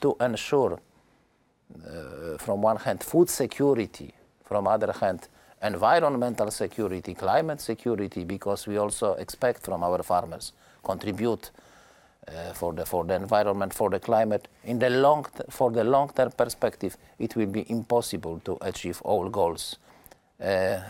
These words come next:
spending only zero point four percent of the budget. And in the future common agriculture policy, we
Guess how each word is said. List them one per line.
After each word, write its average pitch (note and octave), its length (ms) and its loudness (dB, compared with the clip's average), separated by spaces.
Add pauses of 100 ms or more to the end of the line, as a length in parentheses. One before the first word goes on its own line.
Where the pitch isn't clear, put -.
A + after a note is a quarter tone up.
(140)
spending A#2 560 0
only A#2+ 340 2
zero C#3 460 4
point A#2 420 -2
four G#2+ 320 0
percent F#2+ 500 -4
of E2+ 160 -8
the F#2 80 -2
budget. F2 440 -2 (540)
And G2 240 -4 (100)
in A2+ 140 0
the A2 120 2
future D3+ 440 2
common G#2 340 0
agriculture G2 600 0
policy, E2+ 560 -8 (140)
we A2 180 -2